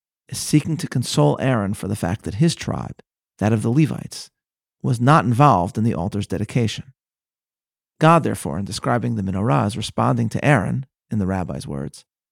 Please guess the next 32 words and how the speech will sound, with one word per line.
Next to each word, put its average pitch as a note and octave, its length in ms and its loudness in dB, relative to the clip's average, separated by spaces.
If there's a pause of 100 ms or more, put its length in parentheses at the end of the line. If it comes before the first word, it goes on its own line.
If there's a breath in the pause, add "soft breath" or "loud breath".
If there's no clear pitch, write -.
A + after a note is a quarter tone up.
(240)
"Shelcha D3 500 4
gedola C3 380 2
mishalahem, A2 680 0
your D#3 300 4
lot A#2 320 4
in A#2 80 2
the A2 80 2
tabernacle, G2+ 580 -2
your B2 220 2
role C#3 260 4
in C3 60 0
the A#2+ 80 0
ritual A#2 320 -2
is - 140 -8
greater C3 280 2
than B2 180 0
theirs. G2 440 -2 (420)
Sha'ata C#3 540 2
madliku B2+ 480 2
metiv A2 360 0
et A2 80 0
hanerot, E2+ 600 -2 (380)
for - 260 -2
you A#2+ 540 4
kindle A#2 380 0
and G2+ 120 -2
prepare - 360 -2
the F#2+ 100 -4
lights - 520 -8
of A#2+ 120 -14
the C3 80 -8
candelabra." - 680 -10